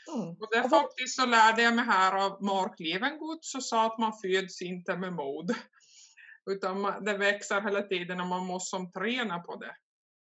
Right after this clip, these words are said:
Speaker 1: Mm. Det var ju bra sagt.
Speaker 2: Ja, att, att man måste som träna också på att bli lite modigare. Och det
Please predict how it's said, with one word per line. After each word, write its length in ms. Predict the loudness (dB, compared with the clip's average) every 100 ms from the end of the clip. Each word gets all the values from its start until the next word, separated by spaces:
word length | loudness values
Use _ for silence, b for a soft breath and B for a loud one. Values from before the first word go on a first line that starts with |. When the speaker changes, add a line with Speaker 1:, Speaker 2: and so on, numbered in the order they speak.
| _ _ _ _ _ -6
Speaker 1:
Mm. 280 | -4 -4 -12 _ -12
Det 80 | -6
var 140 | -4
ju 80 | -2
bra 240 | -4 -6
sagt. 300 | -6 -12 _ _ _
Speaker 2:
Ja, 420 | _ 0 2 2 -2
att, 260 | -4 -10
att 220 | -8 -8
man 160 | -6 -6
måste 260 | -4 -6 -6
som 180 | -6 -4
träna 500 | -4 -2 -2 -2 -4
också 280 | -6 -8 -8
på 120 | -6
att 160 | -6 -8
bli 200 | -8 -6
lite 280 | -6 -8
modigare. 540 | -6 -6 -6 -6 -4 -2
Och 40 | -2
det 160 | -4